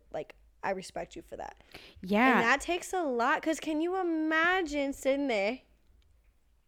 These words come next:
Speaker 1: and telling someone, like, one person, let alone a whole damn room full of men,
Speaker 2: Listen,
Speaker 1: "I'm no longer in love
Speaker 2: those
Speaker 1: with you, I'm
Speaker 2: other
Speaker 1: in love with other people"?
Speaker 2: guys, there is no way in hell that you did not know that her and Dale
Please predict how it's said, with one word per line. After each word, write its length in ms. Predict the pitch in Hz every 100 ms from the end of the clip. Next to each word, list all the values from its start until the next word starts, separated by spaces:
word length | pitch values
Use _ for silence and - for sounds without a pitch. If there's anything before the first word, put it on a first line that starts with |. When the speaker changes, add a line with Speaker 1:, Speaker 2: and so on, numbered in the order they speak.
| _ _ -
Speaker 1:
and 200 | 247 247
telling 460 | - - 262 262 254
someone, 580 | 269 247 233 226 220
like, 400 | 214 185 185 - _ _ _ _ _ _ -
one 300 | 233 339 359
person, 340 | 262 214 196
let 140 | 214 240
alone 220 | 233 226
a 60 | 208
whole 200 | 220 202
damn 480 | 196 190 180 160 180
room 360 | 208 240 226
full 280 | - 214 190
of 80 | 180
men, 380 | 196 127 214 208 - - - - -
Speaker 2:
Listen, 520 | 240 208 - 160 147
Speaker 1:
"I'm 100 | -
no 120 | 214
longer 280 | 214 208 196
in 180 | 196 196
love 80 | 196
Speaker 2:
those 240 | 339 370
Speaker 1:
with 0 |
you, 40 | 339
I'm 60 | 320
Speaker 2:
other 80 |
Speaker 1:
in 60 | 302
love 80 | 180
with 60 |
other 320 | 175 175 175 175
people"? 180 | 175 190
Speaker 2:
guys, 120 | - _ - -
there 280 | 196 220 269
is 160 | 294 277
no 240 | 240 202
way 180 | 196 233
in 80 | 262
hell 520 | - 175 165 160 165 170
that 140 | -
you 260 | 165 165 175
did 160 | 247
not 280 | 233 262 -
know 600 | 202 165 156 156 156 160 - _ _ _ -
that 140 | 175
her 360 | 170 - 175 170
and 220 | 240 262
Dale 720 | 196 170 165 165 160 160 170